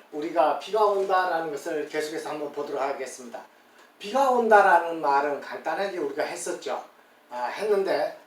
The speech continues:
우리가 비가 억수같이 라는 표현이든지, 그 다음에 소낙비가 온다든지, 그 다음에 이슬비가 온다라는 그 세 가지 표현도 오늘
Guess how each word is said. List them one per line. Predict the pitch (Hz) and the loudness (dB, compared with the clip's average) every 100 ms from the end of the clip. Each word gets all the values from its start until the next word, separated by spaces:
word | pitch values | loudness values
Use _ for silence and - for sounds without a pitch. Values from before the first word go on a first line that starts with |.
| - | -10
우리가 | 147 156 143 143 | 2 4 4 0
비가 | 185 196 196 | 4 6 6
억수같이 | 254 247 - 285 - 254 | 4 0 0 -2 -2 0
라는 | 254 175 165 - | 2 2 0 -6
표현이든지, | - 170 160 151 139 135 147 147 135 120 117 123 135 - - | -6 -6 -6 -6 -4 -6 -8 -16 -12 -10 -8 -10 -14 -20 -20
그 | 143 | -4
다음에 | 160 156 147 143 - _ _ | 0 0 -2 -6 -10 _ _
소낙비가 | - 214 214 247 202 | -8 -4 -4 -2 2
온다든지, | 156 147 147 147 147 139 135 - 139 139 117 120 107 - - - - | 2 0 0 0 2 0 0 -6 -8 -8 -10 -12 -12 -12 -20 -20 -4
그 | |
다음에 | 151 147 143 | -2 -2 -2
이슬비가 | 143 - 233 277 240 - | -4 -6 -4 2 6 6
온다라는 | 151 151 151 143 135 123 117 _ _ | 6 2 4 2 0 -8 -16 _ _
그 | 160 160 | -6 -4
세 | 147 160 | -2 0
가지 | 170 180 185 | 2 2 0
표현도 | - 165 151 190 196 190 | -6 -6 -4 0 0 -2
오늘 | 156 151 143 | -2 -2 -2